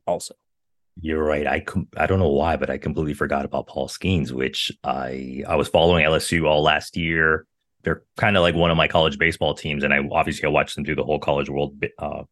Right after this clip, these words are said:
Speaker 2: the College World Series. I'm, like, tampering my expectations and hope with him because so many people have said Paul Skeens could be in the Pi-, in the Pirates rotation by summer twenty twenty-four, and I'm like,
Speaker 1: Mm-hmm.
Speaker 2: "Whoa, I know this guy pitched for the best college baseball program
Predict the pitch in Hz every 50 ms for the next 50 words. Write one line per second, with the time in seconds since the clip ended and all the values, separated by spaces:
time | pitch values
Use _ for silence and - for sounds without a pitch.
0 | _ _ _ - - - - 117 117 110 101 85 82 92 80 85 85 82 78 78
1 | - _ _ _ _ _ _ - - 107 87 76 71 71 73 71 - _ _ _
2 | _ _ _ _ _ _ - - 101 120 127 123 104 - - 107 107 104 107 -
3 | 113 117 113 107 98 85 78 73 73 76 - - - 73 - - 82 80 - 92
4 | 78 73 73 - 69 76 78 - 104 104 110 120 131 131 107 92 76 90 82 76
5 | 71 - - 117 113 120 113 104 104 104 104 85 82 76 - - 87 82 78 -
6 | - _ _ _ _ _ _ _ _ _ _ _ _ - - - - 165 - -
7 | - - 120 127 127 117 - - 78 71 80 80 78 67 85 80 78 78 - -
8 | - - - - 87 80 73 - 90 101 101 87 - - 76 - - 78 76 -
9 | - 78 76 71 71 69 71 71 71 67 69 - - - - - - 90 90 110
10 | 123 131 143 139 - - - - 123 127 123 135 143 143 143 - - 131 143 -
11 | - - - 90 87 87 87 85 82 80 76 73 - 101 - - 82 104 113 110
12 | 104 82 85 107 123 147 156 151 143 135 - 131 117 110 101 - 113 110 104 -
13 | - 101 87 82 78 71 82 85 82 - - 98 90 85 82 87 82 80 - 92
14 | 85 - 98 92 101 107 104 101 104